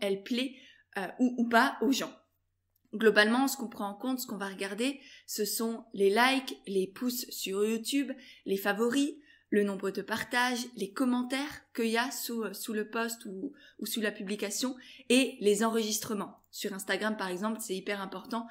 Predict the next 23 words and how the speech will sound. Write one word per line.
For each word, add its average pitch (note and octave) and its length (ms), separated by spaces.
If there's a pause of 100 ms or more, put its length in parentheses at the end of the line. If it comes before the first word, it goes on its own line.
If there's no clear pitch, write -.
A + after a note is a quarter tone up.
(280)
d'aller G3+ 240
regarder, F#3+ 480
euh, F#3+ 200
le G3 140
nombre G#3 380
d'enregistrements A3 920 (360)
que B3+ 80
tu A#3 300
as A#3 260
sous B3 300
tes A3+ 140
publications. G3+ 800
Ça - 220
te G3+ 120
donne G#3+ 260 (340)
un G3 120
bon A#3 220
indicateur G#3+ 720 (260)
pour G#3+ 180
savoir G#3+ 540
si - 280
ta G3+ 120
publication G#3+ 760